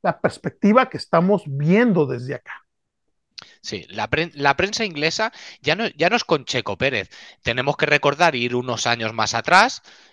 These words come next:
Speaker 2: y ver, por ejemplo, cuando en, en, estaban en McLaren Hamilton y Alonso,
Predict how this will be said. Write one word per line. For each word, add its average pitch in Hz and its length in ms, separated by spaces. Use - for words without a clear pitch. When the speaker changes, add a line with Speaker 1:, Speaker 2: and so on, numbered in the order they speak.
Speaker 2:
y 110 260
ver, 123 320
por 135 140
ejemplo, 131 460
cuando 113 520
en, 110 480
en, 101 640
estaban 113 420
en 120 80
McLaren 120 520
Hamilton 127 440
y 127 60
Alonso, 170 560